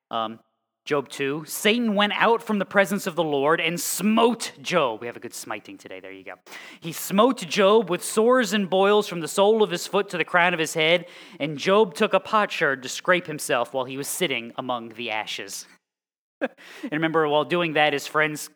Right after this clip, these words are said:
traveled and sat down with him, and I'd like to think they cleaned him up a little bit, but th-, it never says that, so I always have this mental image of Job arguing with his friends, sitting amongst the ashes, you know, still scraping the boils off. And now what is he gonna do? "I'm going to repent in dust and ashes," which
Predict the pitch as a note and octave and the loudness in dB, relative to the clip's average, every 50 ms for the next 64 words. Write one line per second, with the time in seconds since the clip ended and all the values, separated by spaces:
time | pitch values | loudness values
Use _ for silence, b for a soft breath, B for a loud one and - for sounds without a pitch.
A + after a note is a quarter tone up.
0 | - - - - D#3+ C#3 C#3 C#3+ C#3+ D#3+ C3+ C3 A#2+ - - D3 C3 - - C3+ | -20 -16 -4 0 2 2 4 2 0 -4 -6 -6 -8 -2 -2 -2 -2 0 -2 -2
1 | C3 C3+ C3+ C3+ C#3+ C3 D3 C#3+ C3+ B2 A#2 A#2 A2+ B2+ C#3+ E3+ - - - - | -2 -2 -2 -4 -4 -2 -2 -4 -4 -4 -6 -6 -4 -2 -4 -4 -4 -6 -8 -8
2 | F3 E3 - E3 - - F3 E3+ E3+ E3 E3 E3+ E3 - E3 E3 E3+ E3 E3 D3+ | -10 -6 -6 -8 -6 -6 -8 -8 -8 -6 -6 -6 -6 -4 -4 -4 -4 -4 -2 -2
3 | F3 E3+ E3+ - C3 - - - C3 _ - B2+ A#2+ B2 C3 - C#3 C3 - - | -2 -2 -4 -6 -14 -16 -16 -20 -20 _ -14 -14 -10 -10 -10 -10 -10 -14 -16 -10
4 | - C#3+ C3 C3+ C3+ D3+ D#3+ D#3+ D3+ - - - C3+ A#2 A#2 - _ _ B B | -6 -6 -6 -6 -4 -4 -4 -4 -4 -6 -6 -6 -6 -6 -6 -8 _ _ B B
5 | B B B B B _ _ _ - C#3+ D#3+ D3 - D#3 C3+ B2+ A#2+ C3+ C#3 C3 | B B B B B _ _ _ -4 -4 -2 -2 -2 -4 -4 -6 -8 -8 -8 -6
6 | C3 B2 B2+ B2+ B2 B2+ A#2+ G#2 - C3+ B2+ B2+ A#2+ A#2+ A#2 B2 A2+ B2 A#2 A2+ | -6 -8 -8 -8 -8 -10 -12 -8 -6 -4 -4 -2 -2 -2 -4 -4 -6 -10 -14 -12
7 | G#2+ A2+ A2 - - C3 A#2+ A#2+ A#2+ - - - C#3 B2+ B2+ B2 A#2+ B2 B2+ B2+ | -14 -14 -14 -10 -6 -6 -6 -6 -6 -10 -10 -8 -8 -8 -8 -8 -8 -8 -10 -10
8 | - - A#2+ A2+ A2 A#2 A#2 - - C3+ A2 A2+ B2+ A2+ A2+ - - C3+ B2+ - | -10 -8 -6 -4 -4 -4 -4 -4 -6 -8 -8 -8 -12 -14 -14 -12 -10 -10 -10 -10
9 | - - - B2 B2+ - C3 B2+ A#2+ A2+ A2+ A2+ A#2+ A#2+ B2 A#2 B2+ B2 B2 C3 | -10 -10 -8 -8 -8 -8 -10 -12 -12 -12 -12 -10 -8 -8 -8 -8 -8 -8 -8 -8
10 | - - - _ _ _ B B B B B B B _ _ _ _ _ C#3 C3 | -10 -12 -18 _ _ _ B B B B B B B _ _ _ _ _ -8 -8
11 | A#2 C3+ B2+ B2 C3 C3+ C#3+ C#3 C3+ D3+ D3 C#3 C3+ B2 D3+ D3+ C#3+ B2+ B2+ C#3 | -4 -2 0 0 2 0 -2 -4 -6 -8 -8 -8 -6 -4 -2 -2 -2 -2 -2 -4
12 | C#3 C3 - C#3+ B2+ B2 - - C#3+ C3+ C#3 B2+ - C3+ B2 A2+ C3+ B2+ A#2+ - | -8 -8 -6 -6 -6 -6 -6 -6 -8 -8 -8 -10 -12 -14 -8 -6 -4 -4 -4 -6
13 | - C3+ B2 A#2 A#2+ A#2 - C#3 A#2 A2 A#2 - - | -8 -8 -6 -4 -4 -6 -8 -10 -12 -12 -14 -16 -16